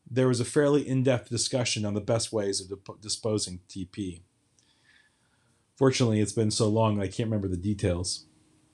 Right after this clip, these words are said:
And why is Annapolis Rock so named?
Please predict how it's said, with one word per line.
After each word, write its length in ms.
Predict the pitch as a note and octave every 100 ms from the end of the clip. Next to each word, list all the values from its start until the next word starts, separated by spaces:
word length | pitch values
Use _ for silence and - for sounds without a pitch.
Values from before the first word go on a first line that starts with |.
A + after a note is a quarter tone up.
| _ _ _ - - _ _
And 180 | C3 C3+
why 200 | C3+ D3+
is 200 | E3 C#3+
Annapolis 500 | C#3 C#3+ C#3+ C#3 -
Rock 220 | C#3 C#3
so 160 | - C3+
named? 480 | C3 C3 D3+ D#3+